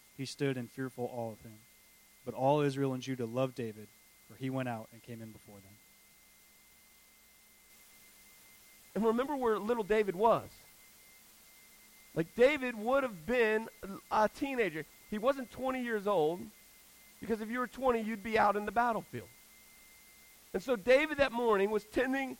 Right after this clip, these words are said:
Speaker 2: his father's sheep, and the dad came out and said, "Hey, take these, uh, take this lunch to your brothers and check on them for me and come back with a report."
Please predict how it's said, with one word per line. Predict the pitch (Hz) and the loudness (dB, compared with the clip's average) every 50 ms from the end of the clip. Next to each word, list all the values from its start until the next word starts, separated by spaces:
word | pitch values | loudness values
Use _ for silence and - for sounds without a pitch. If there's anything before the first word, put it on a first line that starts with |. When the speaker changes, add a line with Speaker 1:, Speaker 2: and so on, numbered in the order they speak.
| - - - - - | -16 -20 -12 -8 -6
Speaker 2:
his | 226 208 - | -6 -4 -2
father's | - 240 233 240 240 233 240 226 202 - - - - - - - | 0 2 4 4 4 2 2 -2 -2 -6 -16 -20 -20 -20 -20 -18
sheep, | - - - 254 226 208 208 208 - | -14 -8 -6 -4 -4 -4 -4 -4 -4
and | 208 214 | 0 0
the | 214 | 0
dad | 196 165 214 233 247 262 269 233 - | 2 4 4 4 4 4 2 0 -2
came | 262 247 240 | -4 -2 0
out | 233 226 | 0 -2
and | 214 - | -2 -2
said, | - 226 196 - - - - - | -2 -4 -4 -4 -10 -10 -2 2
"Hey, | 247 233 | 2 2
take | - - - 254 262 254 - | 4 4 4 4 4 2 -2
these, | - 269 269 269 269 247 - - - - - - - | -4 -2 -2 -2 -4 -6 -8 -14 -20 -20 -18 -4 2
uh, | - 214 214 202 | 4 4 4 4
take | - - 247 254 240 247 | 2 2 2 2 2 0
this | 262 254 - 240 | -6 -6 -4 0
lunch | 233 233 240 226 196 202 208 - - - - | 4 6 8 10 10 8 8 4 -2 -16 -6
to | - 269 262 | -2 -2 0
your | 254 247 247 247 240 - - - - - - - - - - | 0 0 0 0 -2 -4 -8 -20 -20 -20 -20 -20 -20 -16 -2
brothers | 160 226 254 247 226 208 214 202 202 | 2 6 8 8 8 6 4 2 0
and | 208 190 | -4 -6
check | - - 247 233 - | -2 -2 -2 0 0
on | 190 175 170 | 0 0 2
them | 170 160 151 | 0 0 -2
for | - 170 | -2 -4
me | 170 170 170 | -2 -2 -2
and | 175 165 | -2 -4
come | - - 214 202 | -4 -4 -2 0
back | 202 190 185 156 117 - - - - - - - - - - - - | 2 2 2 2 0 -6 -12 -18 -20 -20 -20 -20 -20 -20 -18 -10 -6
with | 160 170 170 | -6 -6 -4
a | 175 | -4
report." | 165 170 165 - - 208 156 113 - | -4 -6 -6 -6 -4 -4 -4 -4 -6